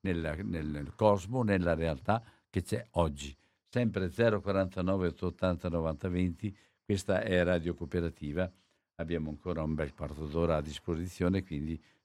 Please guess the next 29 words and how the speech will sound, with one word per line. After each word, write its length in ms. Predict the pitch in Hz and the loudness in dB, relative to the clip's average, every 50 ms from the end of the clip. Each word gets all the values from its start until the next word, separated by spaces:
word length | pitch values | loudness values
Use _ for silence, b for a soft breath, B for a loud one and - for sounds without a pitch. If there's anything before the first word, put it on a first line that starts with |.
| b _ - | b _ -2
qualcuno 400 | - 90 85 - 90 87 87 80 | -2 -2 0 0 0 0 0 0
se 260 | - - 98 90 80 | -2 -2 -4 -4 -2
desidera 800 | 76 85 90 98 - 78 76 78 87 92 90 82 85 78 82 | -2 -4 -6 -6 -8 -8 -8 -6 -4 -4 -2 -2 -2 -4 -4
co-, 260 | 78 - 82 80 76 73 b b b b b b b b b _ | -6 -6 -8 -8 -8 -10 b b b b b b b b b _
se 160 | - - 127 120 | -2 2 2 4
qualcuno 400 | - 131 110 98 - 180 175 131 | 4 4 4 4 4 4 6 6
anche 220 | 110 104 98 104 | 6 4 4 2
vuole 220 | 98 104 98 95 | 2 2 2 2
contestare 640 | 92 - 87 85 - 87 82 - - - 117 113 101 | 0 -2 -4 -4 -4 -6 -8 -4 2 4 4 4 4
un 80 | 92 73 | 2 0
pochino 420 | - 87 82 - 104 104 95 82 | -2 -6 -4 -2 0 0 0 2
quello 180 | 73 104 101 85 | 2 2 0 0
che 140 | 73 76 67 | 0 -4 -8
ho 60 | 65 | -4
detto, 360 | 71 101 123 127 - - 90 | -2 0 0 0 -2 -4 -4
quello 180 | 80 92 85 80 | -2 -2 -2 -2
che 120 | - - | -2 -2
ho 60 | 82 | 0
letto, 440 | 80 92 98 92 - - 87 78 - B B B B B B | 2 2 2 2 0 -2 -4 -4 -4 B B B B B B
che 100 | - 82 | -2 -2
perché 420 | 78 76 - - 95 92 90 85 | -2 -2 -2 0 2 2 2 2
non 300 | 85 85 85 87 85 78 | 2 2 2 2 2 0
si 160 | - - 92 | -2 -2 -2
ritrovano 800 | 80 71 69 - 104 101 95 87 87 82 80 82 78 78 78 78 | -2 -4 -2 0 2 2 2 4 2 2 0 0 -2 -2 -2 -2
altre, 280 | 78 82 78 76 73 69 b b b b b b | -2 -2 -4 -6 -10 -16 b b b b b b
se 220 | b - 107 101 | b -2 0 2
qualcuno, 840 | - 92 80 - - 101 92 90 87 85 85 - - - 85 82 82 | 2 0 0 0 0 2 4 4 4 4 2 0 -2 -2 -2 0 0
eh, 140 | 82 82 82 | 0 -2 -2
invece 500 | 82 76 85 85 80 - - 87 78 | -4 -4 -4 -4 -4 -4 -6 -6 -6